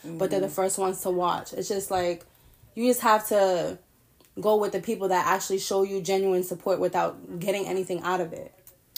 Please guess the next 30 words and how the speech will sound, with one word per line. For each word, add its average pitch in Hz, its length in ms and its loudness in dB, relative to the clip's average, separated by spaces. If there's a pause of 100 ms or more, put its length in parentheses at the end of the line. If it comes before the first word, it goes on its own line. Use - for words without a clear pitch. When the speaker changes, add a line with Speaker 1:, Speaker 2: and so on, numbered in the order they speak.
(680)
Speaker 2:
There 185 220 4
was 196 340 -4
one 156 240 -4
time 147 320 -6
where 135 260 -6
I 135 140 -4
put, 143 580 -4 (1040)
I, 147 260 0 (100)
I 156 100 4
really 151 460 -4
can't 143 340 -6
stand, - 440 -8
especially 196 480 -4
for 180 180 -6
women, 156 560 -4 (640)
the 151 120 2
whole 165 200 0
thing 180 240 -2
with 139 120 -2
women 139 300 -4
and 160 160 -6
shit. 170 360 -4
Like, 135 340 0 (800)
one 160 180 -2
of 190 80 -6
my 165 160 2
biggest 151 520 -2
things 151 340 -4
that 143 220 0
I 139 600 2